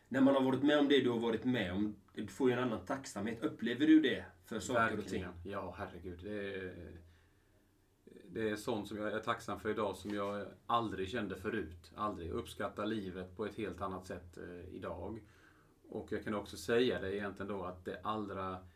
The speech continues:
Speaker 2: eller det värsta som hände mig när jag blickar tillbaka då, det är ju att efter allt kom ut kring mitt då, mitt beroende, så, men jag fick ju inte träffa mina barn på, på sex månader. Och det kan jag säga att det är det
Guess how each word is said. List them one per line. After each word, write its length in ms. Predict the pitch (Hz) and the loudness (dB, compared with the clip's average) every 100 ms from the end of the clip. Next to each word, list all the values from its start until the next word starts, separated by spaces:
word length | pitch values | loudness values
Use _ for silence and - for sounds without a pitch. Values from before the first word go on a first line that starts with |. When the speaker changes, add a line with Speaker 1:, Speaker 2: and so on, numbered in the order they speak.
| _ _ - | _ _ -8
Speaker 2:
eller 140 | 110 | -4
det 140 | 107 104 | -2 -4
värsta 540 | 104 127 127 - 92 | 2 2 2 -4 -4
som 180 | - 120 | -2 -2
hände 320 | 131 127 98 | 0 0 -2
mig 400 | 104 87 87 87 | -2 -4 -4 -6
när 100 | 95 | -6
jag 200 | 101 92 - - | -6 -6 -8 -12
blickar 240 | - 92 | -10 -8
tillbaka 440 | 104 101 87 85 | -8 -6 -6 -6
då, 80 | 95 | -6
det 160 | 90 101 | -2 0
är 60 | 127 | 0
ju 140 | 95 90 | 0 -4
att 260 | 87 - _ _ - _ _ _ | -8 -16 _ _ -20 _ _ _
efter 480 | - 117 - - 110 | -6 -6 -8 -2 2
allt 200 | 123 104 | 2 0
kom 160 | - 110 | -2 -2
ut 240 | 113 123 | -2 -2
kring 220 | 127 110 | -4 -2
mitt 220 | 110 101 - | -2 -4 -2
då, 400 | 104 90 90 92 | -2 -2 -6 -10
mitt 180 | - 90 | -12 -12
beroende, 440 | 95 92 80 87 87 | -10 -8 -8 -10 -10
så, 380 | - 95 90 87 - _ _ _ _ _ _ _ - | -8 -6 -6 -10 -18 _ _ _ _ _ _ _ -12
men 140 | 104 | -8
jag 120 | 104 | -8
fick 120 | - 101 | -4 -4
ju 60 | |
inte 120 | 107 | -4
träffa 300 | 107 110 - | -4 -6 -4
mina 220 | 95 95 95 | -6 -4 -2
barn 400 | 101 98 117 120 | -2 -2 -4 -4
på, 440 | 123 107 101 95 - | -4 -2 -4 -8 -10
på 80 | 107 | -12
sex 400 | - 113 113 - | -6 -6 -6 -4
månader. 600 | 104 101 92 90 104 127 - - _ _ _ _ _ _ _ _ - | -4 -2 -4 -4 -4 -4 -10 -20 _ _ _ _ _ _ _ _ -12
Och 120 | 110 | -6
det 400 | 104 135 123 95 | 0 4 4 2
kan 140 | - 95 | -2 -6
jag 60 | |
säga 200 | 92 95 | -4 -4
att 80 | 87 | -2
det 260 | 107 101 98 | 0 0 -2
är 140 | 92 - | -6 -12
det 120 | - | -12